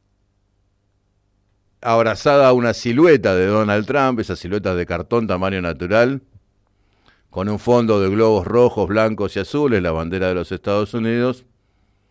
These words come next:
y luciendo la típica visera, la típica gorrita,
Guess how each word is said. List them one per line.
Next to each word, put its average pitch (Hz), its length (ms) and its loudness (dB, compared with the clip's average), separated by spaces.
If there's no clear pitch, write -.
y 117 160 -2
luciendo 120 560 2
la 101 160 2
típica 98 760 -2
visera, 117 540 0
la 98 100 0
típica 101 340 -4
gorrita, 98 600 -2